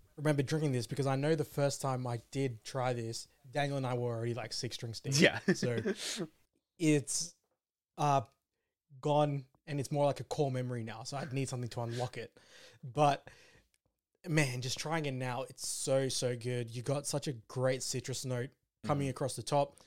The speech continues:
Speaker 1: The citrus note almost cuts your palate first.
Speaker 2: Mm-hmm.
Speaker 1: Then you get the nice, peaty, earthy characteristic underneath. But then as you have that,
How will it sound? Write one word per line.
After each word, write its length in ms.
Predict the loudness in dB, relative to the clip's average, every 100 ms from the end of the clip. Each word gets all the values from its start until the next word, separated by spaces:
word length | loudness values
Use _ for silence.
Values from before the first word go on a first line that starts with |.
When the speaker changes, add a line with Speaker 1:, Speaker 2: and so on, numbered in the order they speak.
| _ _
Speaker 1:
The 60 | -2
citrus 340 | 0 0 -2 0
note 180 | -2 -2
almost 360 | -2 -2 -2
cuts 260 | -6 -4 -4
your 80 | -4
palate 340 | -2 -2 -4
first. 560 | -2 0 0 -2 -8 -4
Speaker 2:
Mm-hmm. 280 | -2 -2 -4 _ _ _ _ _ _ -20 2
Speaker 1:
Then 260 | 4 6 2
you 140 | -2
get 320 | -2 -4 -2
the 360 | 2 2 2 -2 _ _ -8
nice, 600 | -2 2 2 2 -2 -8 _ _ _ _ _ -20 _ _ -6
peaty, 640 | -2 -2 -2 -4 -4 -8 _ _ _ _
earthy 300 | -2 0 -2
characteristic 680 | -4 -4 -4 -4 -4 -6 -8
underneath. 580 | -6 -4 -2 0 -2 -4 _ _ _ _ _ _ _ _
But 80 | -2
then 100 | 2
as 240 | 2 2
you 80 | 0
have 280 | 2 2 2
that, 260 | -6 -6